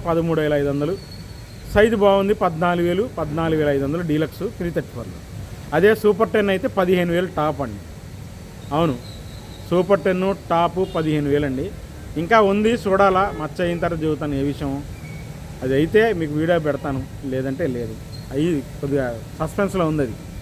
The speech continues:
పదిహేను వేలు పక్కా, దానిపైన ఉంది రేటు, సస్పెన్స్లో ఉంది, చెప్తాను. ఇంకా దాని తర్వాత తేజ బాగుందండి, పర్లేదు, స్టడీ మార్కెటే. తేజాలు పెట్టారు కానీ తక్కువ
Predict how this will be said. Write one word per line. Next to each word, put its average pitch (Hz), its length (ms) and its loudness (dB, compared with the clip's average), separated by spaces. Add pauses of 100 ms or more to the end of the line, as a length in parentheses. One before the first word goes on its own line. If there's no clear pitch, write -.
(520)
పదిహేను 170 280 4
వేలు 208 160 2
పక్కా, 190 280 0
దానిపైన 175 400 2
ఉంది 180 200 0
రేటు, 151 180 0 (300)
సస్పెన్స్లో 156 500 -4
ఉంది, 147 180 -4
చెప్తాను. - 300 -8 (840)
ఇంకా 131 160 -2 (160)
దాని 151 200 0
తర్వాత 170 300 4 (920)
తేజ 185 240 6 (1500)
బాగుందండి, 220 480 6 (140)
పర్లేదు, 190 440 2 (240)
స్టడీ 170 260 0 (100)
మార్కెటే. 156 420 0 (480)
తేజాలు 165 360 4 (120)
పెట్టారు 160 340 0
కానీ 165 180 -2
తక్కువ 170 220 -4